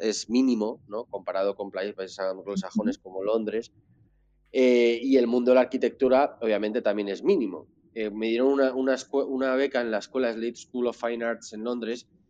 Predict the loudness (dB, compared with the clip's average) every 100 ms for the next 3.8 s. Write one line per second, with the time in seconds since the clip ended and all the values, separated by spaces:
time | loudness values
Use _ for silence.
0 | _ -8 -6 -4 -2 4 6 6 6 6
1 | 4 0 0 -4 -2 0 4 4 2 0
2 | -2 -4 -4 -4 -2 -4 -4 -6 -6 -4
3 | -2 -4 -6 -6 -4 -6 -6